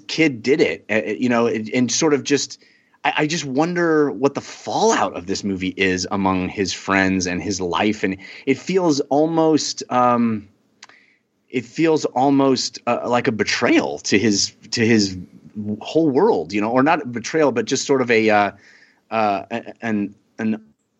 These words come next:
a revelation. You know, he's revealing things that he shouldn't be revealing to the world. Um, and it's, it, it is honest and stark and,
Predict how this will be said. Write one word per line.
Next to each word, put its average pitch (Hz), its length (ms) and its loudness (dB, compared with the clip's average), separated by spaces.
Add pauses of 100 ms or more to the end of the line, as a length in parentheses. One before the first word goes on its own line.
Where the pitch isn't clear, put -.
(160)
a 123 80 2
revelation. 135 840 0
You 110 120 -8
know, 107 80 -2
he's 113 240 -4
revealing 143 540 0
things 143 260 2
that 123 80 -2
he 127 100 -2
shouldn't 135 320 2
be 123 120 0
revealing 107 440 0
to 104 100 -6
the 92 100 -4
world. 87 420 0 (400)
Um, 92 480 2 (380)
and 131 180 2
it's, 135 160 0
it, 135 160 2
it 123 100 -6
is 123 480 2 (800)
honest 160 600 2
and 98 140 -4
stark 147 640 0 (100)
and, 92 540 -4